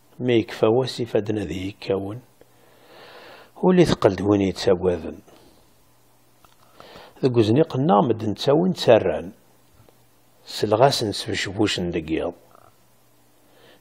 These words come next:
Mi d iyi-tewwi tnafa ɣer sennig yitran, ttduqquseɣ-d seg usmermeɣ d lɣiḍ. Mi zrin uderdaḥ tiqqar d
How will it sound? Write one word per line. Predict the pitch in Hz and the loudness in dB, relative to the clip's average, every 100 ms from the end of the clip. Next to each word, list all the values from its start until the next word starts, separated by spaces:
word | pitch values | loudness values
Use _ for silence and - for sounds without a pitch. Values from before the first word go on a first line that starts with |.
| - | -4
Mi | 147 | -2
d | 131 | 2
iyi-tewwi | 135 139 131 131 131 | 2 2 -2 -2 -2
tnafa | 131 123 - 185 | 0 -2 4 4
ɣer | 160 113 | 6 4
sennig | - 104 107 107 | 2 -6 -4 -2
yitran, | 87 87 - 107 151 190 _ _ _ _ _ _ _ | -4 -4 -4 -4 -4 -8 _ _ _ _ _ _ _
ttduqquseɣ-d | - 135 147 - 123 - 92 - | -4 -2 -2 2 2 2 -2 -4
seg | 95 87 | -8 -8
usmermeɣ | - 95 95 101 120 98 | -6 -4 -4 0 0 0
d | 87 | -4
lɣiḍ. | 82 80 73 73 _ _ _ _ _ _ _ - _ _ | -4 -6 -6 -8 _ _ _ _ _ _ _ -20 _ _
Mi | 127 123 | 0 2
zrin | 98 104 117 120 | 4 4 4 2
uderdaḥ | 117 98 92 92 113 - | 2 0 0 2 2 4
tiqqar | 117 - - 123 | -2 -2 4 4
d | 113 | 4